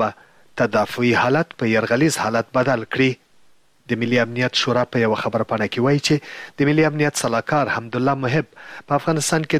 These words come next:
د ملګرو ملتونو له ځانګړي استازي تادامیچي یاماموتو سره په خپله پرونۍ کتنه کې دا څرګندونې وکړې. په خبرپاڼه کې راغلي چې په کتنه کې د سولې د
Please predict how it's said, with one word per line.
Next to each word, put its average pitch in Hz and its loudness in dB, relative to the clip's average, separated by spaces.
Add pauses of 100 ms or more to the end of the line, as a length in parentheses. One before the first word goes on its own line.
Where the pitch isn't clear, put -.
د 123 -2
ملګرو 123 0
ملتونو 120 0
له 117 2
ځانګړي 117 2
استازي 135 0 (400)
تادامیچي 127 0
یاماموتو 117 0
سره 107 -2
په 110 -8
خپله 123 0
پرونۍ 110 -2
کتنه 127 -2
کې 135 0 (100)
دا 101 2
څرګندونې 117 0
وکړې. 117 -2 (560)
په 143 -2
خبرپاڼه 156 0
کې 135 0
راغلي 135 0
چې - -4
په 117 -2
کتنه 131 0
کې 127 0
د 113 0
سولې 156 2
د 110 -2